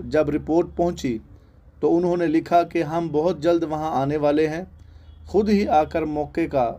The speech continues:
ملاحظہ کریں گے۔ چنانچہ ڈپٹی کمشنر صاحب تشریف لائے اور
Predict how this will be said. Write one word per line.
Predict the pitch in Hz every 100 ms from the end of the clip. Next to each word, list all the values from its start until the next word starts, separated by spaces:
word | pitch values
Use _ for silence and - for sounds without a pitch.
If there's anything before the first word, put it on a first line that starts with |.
| -
ملاحظہ | 214 156 151 165 165 160 135
کریں | 120 120
گے۔ | 104 87 - - - - - - - - - -
چنانچہ | 156 160 147 165
ڈپٹی | 160 170 180
کمشنر | 170 165 165 170 175
صاحب | 165 160 165
تشریف | 160 143 143 160 151
لائے | 151 143 165 - - - - -
اور | -